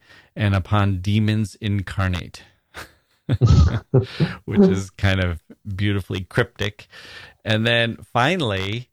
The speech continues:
the big mystery is that he called out the name Reynolds repeatedly, but nobody knows who Reynolds was. None of the people at the time, and nobody has been able to figure it out since,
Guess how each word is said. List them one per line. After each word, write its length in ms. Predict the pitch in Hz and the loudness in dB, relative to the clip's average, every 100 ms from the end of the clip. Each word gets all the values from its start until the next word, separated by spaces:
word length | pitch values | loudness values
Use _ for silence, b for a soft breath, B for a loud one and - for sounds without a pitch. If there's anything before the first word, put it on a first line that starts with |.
| _ | _
the 80 | 98 | -6
big 200 | 92 175 | -4 -2
mystery 640 | 165 107 - 101 98 104 - | -2 -2 -4 -6 -4 -6 -8
is 240 | 104 101 | -6 -6
that 200 | 98 107 101 | -2 -2 -2
he 140 | 110 | -6
called 500 | - - 117 127 127 | -8 -8 -6 -6 -4
out 260 | 104 123 - | -4 -6 -6
the 100 | 110 | -6
name 360 | 104 104 98 | -4 -4 -4
Reynolds 960 | 85 80 90 113 98 80 - - - - _ _ _ _ - | -4 -2 0 0 -2 -6 -14 -20 -20 -20 _ _ _ _ -8
repeatedly, 840 | 104 92 123 117 104 92 90 87 - _ _ - | -6 -2 -2 0 -2 -4 -6 -6 -12 _ _ -10
but 160 | 92 | -8
nobody 560 | 113 117 120 135 135 135 | -2 0 0 -2 -4 -4
knows 300 | 120 110 117 | -4 -4 -4
who 100 | 110 | -6
Reynolds 420 | 90 95 92 95 | -4 -2 -4 -6
was. 340 | 85 69 62 - | -6 -6 -6 -6
None 180 | 107 107 | -2 -2
of 60 | |
the 80 | 107 | -2
people 260 | 98 113 95 | -6 -4 -4
at 120 | 90 | -6
the 60 | 87 | -6
time, 580 | - 120 123 120 117 | -2 -2 -2 -4 -6
and 220 | 98 95 95 | -6 -4 -2
nobody 280 | 101 101 | -2 -2
has 120 | 101 92 | -4 -4
been 140 | 95 | -4
able 180 | 92 92 | -2 -2
to 60 | 87 | -4
figure 320 | 98 90 85 | -6 -6 -4
it 60 | |
out 200 | 78 - | -4 -8
since, 500 | - - - - - | -10 -10 -10 -14 -20